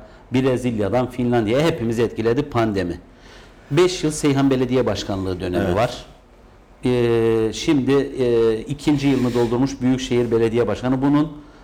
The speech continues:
Speaker 1: takriben bir buçuk yılı pandemiyle mücadele eden bir idare, irade olarak yürüttünüz. Pandemi sizi çok yordu mu?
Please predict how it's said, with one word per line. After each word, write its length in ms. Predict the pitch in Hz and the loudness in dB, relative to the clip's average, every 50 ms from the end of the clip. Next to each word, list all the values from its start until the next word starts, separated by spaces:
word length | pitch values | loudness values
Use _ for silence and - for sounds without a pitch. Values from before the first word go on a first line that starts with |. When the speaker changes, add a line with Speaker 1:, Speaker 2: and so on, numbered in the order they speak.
| - - | -20 -6
Speaker 1:
takriben 520 | - 139 135 131 - 143 135 135 135 139 135 | -4 -2 -2 0 -2 -2 0 0 2 2 2
bir 160 | 147 143 131 | 2 0 0
buçuk 340 | 135 - - - 120 - - | -2 -6 -6 -8 -10 -4 -2
yılı 320 | 123 123 123 143 147 143 - - - - - - - - - - | 0 0 2 2 0 0 -4 -12 -20 -20 -20 -20 -20 -20 -20 -8
pandemiyle 680 | - - 127 131 131 127 135 135 139 139 135 127 127 127 | -4 -2 0 0 0 0 0 2 2 4 2 2 2 0
mücadele 580 | 127 123 117 120 120 117 113 120 120 123 123 | 0 0 0 0 0 2 2 0 0 0 0
eden 300 | 120 107 120 123 120 113 | 0 0 0 -2 -2 0
bir 180 | 117 123 123 - - - - - - - - - - - - - - - - - - - - - - - - - - - | -2 -2 -4 -6 -10 -20 -20 -20 -20 -20 -20 -20 -20 -20 -20 -20 -20 -20 -20 -20 -20 -20 -20 -20 -20 -20 -20 -16 -8 -6
idare, 520 | 110 101 104 113 110 110 107 110 107 107 | -4 -2 0 2 2 4 4 2 0 -2
irade 400 | - 110 104 107 107 107 104 113 | -2 -2 0 2 2 2 0 0
olarak 420 | 110 107 104 101 90 90 82 - - - - - - | 0 0 0 0 -2 -4 -6 -10 -16 -20 -20 -14 -6
yürüttünüz. 500 | - 101 101 104 104 - 110 113 120 117 - - - - - - - - - - | -4 -4 -4 -4 -4 -4 -4 -4 -4 -6 -10 -16 -20 -20 -20 -20 -20 -20 -6 -2
Pandemi 400 | 135 135 143 151 165 165 156 147 | 0 2 2 2 2 0 0 -2
sizi 220 | - 139 139 135 | -4 -6 -8 -6
çok 260 | - - 135 - - | -6 -8 -8 -6 -2
yordu 280 | 131 123 123 120 120 113 | -2 0 0 0 0 -2
mu? 180 | 104 101 98 | -2 -4 -6